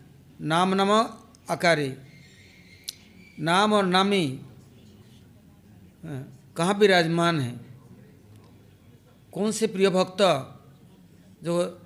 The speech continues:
नाम का आश्रय करके नामी को भी हृदय में प्रकाशित कर ली, और प्रेमावतार नामावतार को हृदय में धारण कर लिया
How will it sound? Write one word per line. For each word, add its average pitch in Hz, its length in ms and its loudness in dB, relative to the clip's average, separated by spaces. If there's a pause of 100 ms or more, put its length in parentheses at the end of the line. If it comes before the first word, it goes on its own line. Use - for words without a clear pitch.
नाम 165 220 0
का 180 120 0
आश्रय 170 320 0
करके 180 320 0
नामी 165 260 0
को 185 120 0
भी 220 360 0 (400)
हृदय 156 160 -4
में 170 120 -2
प्रकाशित 151 440 -8
कर 127 160 -6
ली, 120 200 -10 (840)
और 165 80 0
प्रेमावतार 185 600 0
नामावतार 180 600 2
को 214 320 4 (380)
हृदय 170 180 0
में 190 140 -2
धारण 165 300 0
कर 151 180 -2
लिया 120 300 -10